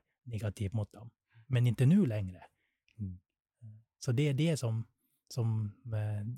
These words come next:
visar, mm, väldigt tydligt för de andra. Mm. Så det är det som också gör att andra som, som har sett mig tidigare, eh, eh, respekterar, mm, eh, och, eh, är glad för det,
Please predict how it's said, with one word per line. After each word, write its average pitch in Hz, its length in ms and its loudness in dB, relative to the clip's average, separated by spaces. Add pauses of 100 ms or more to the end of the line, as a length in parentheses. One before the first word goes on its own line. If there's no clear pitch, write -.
visar, 123 480 0 (220)
mm, 107 180 -12 (160)
väldigt 110 340 0
tydligt 107 380 -6
för - 120 -12
de 110 240 -4
andra. 92 240 -4 (600)
Mm. 98 160 -18 (200)
Så 127 160 -4
det 117 100 0
är 117 60 0
det 135 220 0
som 117 280 -2
också 107 440 -6
gör 110 260 -2
att 107 260 -8 (140)
andra 110 320 -2
som, 107 300 -4 (420)
som 110 540 -2
har 113 140 -4
sett - 260 -2
mig 104 200 -6
tidigare, 95 520 -8 (340)
eh, - 800 -14
eh, 110 60 -4
respekterar, 120 1000 -4
mm, 101 200 -8 (260)
eh, 98 540 -6
och, 110 260 -4
eh, 110 240 -2 (200)
är 110 40 0
glad 113 460 0 (580)
för 113 140 -4
det, 101 160 -4